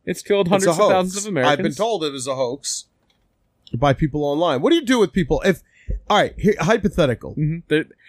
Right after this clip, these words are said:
Speaker 1: I think at, at this point, right now,
Speaker 2: Yes, right now.
Speaker 1: knowing what we know, if you think
Speaker 2: Yes.
Speaker 1: the coronavirus is a hoax, you are, there is no helping you. I,
Speaker 2: Right.
Speaker 1: I think you are beyond help.
Speaker 2: Okay. What you, somebody talks to you,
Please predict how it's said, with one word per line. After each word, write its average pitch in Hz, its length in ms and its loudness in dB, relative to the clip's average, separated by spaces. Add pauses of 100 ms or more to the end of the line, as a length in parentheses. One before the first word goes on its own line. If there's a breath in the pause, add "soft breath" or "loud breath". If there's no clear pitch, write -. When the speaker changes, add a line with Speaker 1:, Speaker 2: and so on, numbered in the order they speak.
(140 loud breath)
Speaker 1:
I 214 120 2
think 269 220 -2
at, 214 300 2
at 190 180 -2
this 262 200 0
point, 196 300 2
right 208 220 2
now, 208 260 4
Speaker 2:
Yes, 123 280 0
right 151 160 0
now. 143 120 0
Speaker 1:
knowing 233 360 4
what 247 120 0
we 233 140 0
know, 185 240 4
if 139 100 -4
you 233 100 2
think 262 160 -2
Speaker 2:
Yes. 120 160 0
Speaker 1:
the 233 60 0
coronavirus 214 440 2
is 165 120 -10
a 156 100 4
hoax, 180 280 0
you 175 80 -2
are, 165 160 0
there 156 200 0
is 139 140 -4
no 160 120 4
helping 123 320 0
you. 82 160 -8 (480)
I, 151 80 2
Speaker 2:
Right. 131 200 0
Speaker 1:
I 175 120 2
think 190 180 0
you 180 80 0
are 165 120 4
beyond 143 380 2
help. 117 260 -2 (140)
Speaker 2:
Okay. 165 320 0 (680)
What 156 240 0 (560)
you, 196 380 -2
somebody 226 340 0
talks 190 360 0
to 135 80 -8
you, 107 160 -12